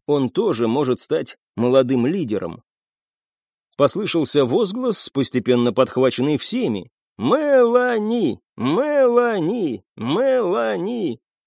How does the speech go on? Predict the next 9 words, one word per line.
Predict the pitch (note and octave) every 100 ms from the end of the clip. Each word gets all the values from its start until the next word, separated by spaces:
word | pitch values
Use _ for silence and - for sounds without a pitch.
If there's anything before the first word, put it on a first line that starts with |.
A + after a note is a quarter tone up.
| _ _ -
Высокая | G#2 C3 B2+ A2 A2+ A2
худощавая | - A#2 A2 - A2 A2+ A2
блондинка | A#2 B2 B2 A3+ G3 G#3+ F#3
встала | - - D3+ G#2+
с | -
видом | B2 G3 F#3+
человека, | B2+ C#3+ B2+ A#2+ G3 G3
которому | D3 G#2+ A2 A2+ A2
грозит | A2 G#2+ A#2+